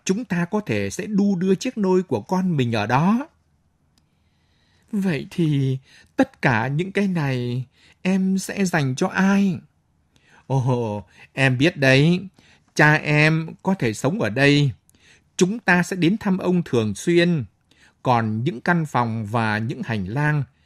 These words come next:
với chúng ta chúng quá thừa thãi. Rồi chúng ta sẽ làm gì trong đó?" Theo anh,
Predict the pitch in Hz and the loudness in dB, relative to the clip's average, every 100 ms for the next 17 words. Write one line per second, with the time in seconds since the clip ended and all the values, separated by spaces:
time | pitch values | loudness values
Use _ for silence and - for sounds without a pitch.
0 | _ _ _ 117 139 165 151 135 127 123 | _ _ _ 2 2 2 -2 0 2 2
1 | 131 - - 139 160 139 151 151 175 - | 0 -4 -4 -4 -4 -4 -2 0 0 -2
2 | 113 92 110 131 170 180 - _ _ _ | -4 -4 -6 -4 -2 -2 -6 _ _ _
3 | - _ 107 139 117 113 113 - 208 233 | -20 _ -2 2 2 2 0 0 -2 0
4 | 185 185 202 135 123 120 127 123 190 180 | -2 -2 -2 0 0 2 0 2 0 2
5 | 180 240 180 - _ _ _ _ _ _ | 2 2 0 -4 _ _ _ _ _ _
6 | _ _ - 131 123 131 131 131 | _ _ -6 -2 0 0 2 0